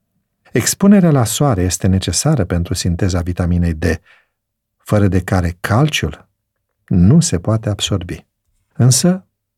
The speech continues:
din teama de cancer de piele sau din lipsa timpului, tot mai multe femei trăiesc în carență.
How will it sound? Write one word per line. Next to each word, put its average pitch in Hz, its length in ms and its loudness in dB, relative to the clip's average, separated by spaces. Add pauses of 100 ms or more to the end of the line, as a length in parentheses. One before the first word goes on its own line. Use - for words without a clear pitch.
(120)
din 90 260 2
teama 95 320 2
de 85 100 -4
cancer 90 440 -2
de 87 160 -4
piele 117 340 -2
sau 85 420 -6 (600)
din 202 160 4
lipsa 104 340 2
timpului, 104 640 -2 (480)
tot 123 160 0
mai 113 160 4
multe 113 300 2
femei 107 400 2
trăiesc 104 580 -2 (300)
în 90 240 0 (100)
carență. - 840 -8